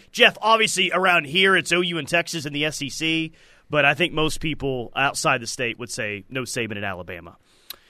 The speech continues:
Brandon from the four oh five, thoughts on Kamari Moore? Heard you speaking well on him a couple of weeks ago.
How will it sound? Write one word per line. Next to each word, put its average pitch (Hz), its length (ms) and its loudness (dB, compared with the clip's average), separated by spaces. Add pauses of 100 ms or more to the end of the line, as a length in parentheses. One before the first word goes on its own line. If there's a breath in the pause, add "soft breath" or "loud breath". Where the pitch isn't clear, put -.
(160 loud breath)
Brandon 202 320 8
from 214 140 0
the 180 80 0
four 190 240 6
oh 180 80 6
five, 170 360 8
thoughts 185 320 6
on 185 200 6
Kamari 170 480 4
Moore? 139 500 2 (300 soft breath)
Heard 180 240 6
you 143 140 -2
speaking 165 800 -2
well 165 380 4
on 143 220 2
him 135 260 0
a 127 60 -4
couple 135 300 -2
of 117 120 -6
weeks 143 220 -4
ago. 110 440 -4